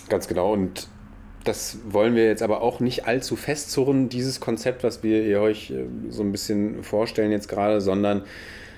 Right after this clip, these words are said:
wir, ja, wollen, dass das so ein bisschen organisch wächst, auch angucken, wie fühlen wir uns damit, dass wir jetzt irgendwie so unseren, ja, unseren gewohnten Pfad so ein bisschen verlassen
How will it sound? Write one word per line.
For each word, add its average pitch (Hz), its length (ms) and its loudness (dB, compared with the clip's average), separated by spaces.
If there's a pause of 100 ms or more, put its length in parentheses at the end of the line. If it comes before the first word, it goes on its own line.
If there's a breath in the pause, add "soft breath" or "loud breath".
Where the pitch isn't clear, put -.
(340 loud breath)
wir, 98 720 6 (100)
ja, 101 240 2
wollen, 107 180 4
dass 110 140 0
das 104 160 -2
so 110 60 2
ein 101 100 2
bisschen 110 320 0
organisch 104 640 0
wächst, - 420 -2
auch 107 240 0
angucken, 110 1120 0 (100)
wie 120 640 4 (320)
fühlen 143 320 4
wir 151 160 6
uns 156 140 2
damit, 135 420 2
dass 117 180 0
wir 117 100 4
jetzt 113 140 2
irgendwie 110 300 0
so 110 200 4
unseren, 104 920 2
ja, 98 180 0
unseren 98 220 0
gewohnten 113 460 2
Pfad 123 420 0
so 120 80 0
ein 107 80 2
bisschen 113 240 -2
verlassen 117 640 2